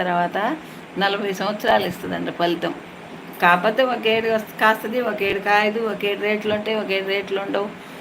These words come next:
ఇవన్నీ, ఇవన్నీ మనమే పడాలి కదా. ఉన్నప్పుడు మనమే, లేనప్పుడు మనమే, అన్నిటికీ మనమే. నాకు వయసు అరవై ఏళ్ళు దాటినా వంద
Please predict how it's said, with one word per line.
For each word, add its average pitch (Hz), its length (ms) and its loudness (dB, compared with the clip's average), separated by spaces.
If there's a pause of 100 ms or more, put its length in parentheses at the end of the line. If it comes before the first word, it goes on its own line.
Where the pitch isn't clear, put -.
(460)
ఇవన్నీ, 226 680 2 (200)
ఇవన్నీ 226 600 0 (220)
మనమే 214 280 0 (100)
పడాలి 185 340 4
కదా. 180 200 0 (320)
ఉన్నప్పుడు 190 460 -2
మనమే, 220 380 -2
లేనప్పుడు 202 560 -4
మనమే, 214 260 -2 (120)
అన్నిటికీ 190 540 -4 (100)
మనమే. 170 280 -6 (1600)
నాకు 190 280 4
వయసు 226 280 4 (680)
అరవై 208 200 6 (120)
ఏళ్ళు 226 200 0
దాటినా 220 360 6 (180)
వంద 202 260 0